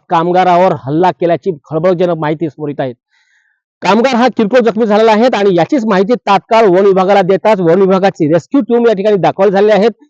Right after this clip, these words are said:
रेस्क्यू टीमने पिल्लाला सुद्धा जेरबंद केलेला आहे. काही क्षणापूर्वी त्याला सुद्धा बचावाला घेऊन या ठिकाणी दा-, दाखल झालेले आहेत. वडाळी वन परिसरामध्ये नेण्यात आलेला आहे. अतिशय खळबळजनक बातमी आहेत आणि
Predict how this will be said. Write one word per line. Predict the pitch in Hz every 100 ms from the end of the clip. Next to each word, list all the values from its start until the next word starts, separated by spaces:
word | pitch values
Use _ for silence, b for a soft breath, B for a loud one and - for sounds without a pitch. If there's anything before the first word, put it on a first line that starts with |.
| _ -
रेस्क्यू | 185 214 269
टीमने | 233 254 254 254 262 247 _ _ - -
पिल्लाला | 185 202 220 214 220
सुद्धा | 202 185 190 208
जेरबंद | 170 165 185 202 208
केलेला | 202 208
आहे. | 196 208 202
काही | 170 180
क्षणापूर्वी | - 190 180 196
त्याला | 202 190
सुद्धा | 175 170 190 175 B B -
बचावाला | 147 151 202 196
घेऊन | 185 170 190
या |
ठिकाणी | 175 185 202 196 - _ _ -
दा-, | 143 147 147 139
दाखल | 135 139 139
झालेले | 190 196 202
आहेत. | 196 214
वडाळी | 165 160 190 226 - 139
वन | 160
परिसरामध्ये | 196 190 190 190 190 185
नेण्यात | 160 185
आलेला | 196 208
आहे. | 190 208 214 - _ _
अतिशय | 170 - 233 262 214
खळबळजनक | 165 190 226 208 220
बातमी | 190 175 226 226
आहेत | 196 233 226
आणि | 180 202 240